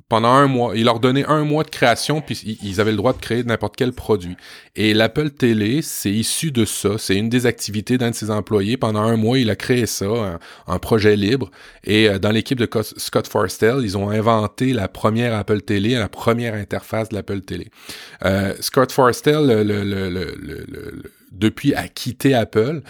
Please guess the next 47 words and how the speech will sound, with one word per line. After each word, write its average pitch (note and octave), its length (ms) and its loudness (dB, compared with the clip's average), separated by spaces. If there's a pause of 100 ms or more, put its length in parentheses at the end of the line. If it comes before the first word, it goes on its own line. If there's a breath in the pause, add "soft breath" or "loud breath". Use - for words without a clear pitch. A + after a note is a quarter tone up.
(280 loud breath)
Euh, G2 100 0
il G#2+ 120 4
a G#2+ 80 6
quitté, D3 560 2
euh, G2 500 0
en - 120 -2
fait, C3+ 260 -2 (280)
quand B2+ 120 2
Steve C#3+ 380 0
est A#2+ 100 4
mort, B2+ 480 0
euh, G2 140 -2
Scott - 260 -2
Forstall, B2 640 0
euh, G2 440 -2 (220)
a G2+ 100 2
quitté - 220 -4
pas B2+ 180 0
très - 300 -2
longtemps A2+ 400 0
après A2+ 340 0
parce B2 220 -4
que, A2 260 -2
euh, G2 240 -4
Scott - 340 -2 (360 loud breath)
a F#2 180 0
jamais A#2 320 2
vraiment, A#2 560 0
euh, G2+ 220 -2 (400 soft breath)
euh, D2+ 800 -8 (1200)
cru C#3 320 2
en A2+ 120 4
l'autorité A2 580 0
de G#2+ 100 0
Tim G#2+ 300 -4
Cook. C3+ 380 -2
Il, G2 160 -8
il, G2 280 -10
il G#2 120 -6
se - 140 -2
croyait B2 540 2
être A#2 240 0
le G2+ 140 -4
second A#2+ 540 0
après G2+ 300 -2
Steve F#2+ 300 -8
Jobs. G#2 320 -4